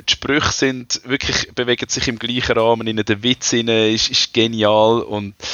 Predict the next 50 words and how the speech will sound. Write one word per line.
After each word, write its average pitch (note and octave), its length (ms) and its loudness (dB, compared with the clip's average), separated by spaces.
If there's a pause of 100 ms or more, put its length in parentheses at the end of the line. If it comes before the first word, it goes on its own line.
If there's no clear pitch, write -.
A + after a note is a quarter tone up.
(360)
und G#2 580 0
auch A2+ 180 4
die - 160 -6
Mechaniken B2+ 760 2
haben A#2 180 -2
sie - 160 -4
wieder C3+ 260 -2
aufgenommen, D#3+ 500 -6
aber B2 180 0
neu B2 200 0
verpackt. - 460 -2
Also A2+ 180 -4
gewisse C#3+ 360 -2
Rätsel B2+ 340 4
hast A2 180 0
du A#2 60 -4
so A2+ 60 -6
wirklich A#2+ 280 -8
gemerkt, B2 400 -2 (460)
äh, - 80 -2
ich F#2 80 0
darf A2+ 200 -4
halt A#2 120 0
nicht A#2 140 -4
zu - 80 -4
viel A#2+ 120 0
verraten, A2+ 380 -2
sonst - 240 -6
spoilere G#2+ 420 0
ich G#2+ 120 -2
alles. F2+ 340 -2 (320)
Aber G#2+ 160 -2
gewisse D#3+ 300 0
Rätsel C#3+ 260 4
hast C#3 60 0
du C#3+ 40 -2
einfach - 120 -8
gemerkt, D3 220 0
so, G#2 80 2
ah, D3 180 4
die D#3 160 0
habe B2 160 2
ich A2+ 80 0
schon A#2+ 100 2
mal A#2 120 2
in A#2 60 2
den G#2+ 80 4
alten D3 300 2
Teil E3 320 4
gelöst. - 500 0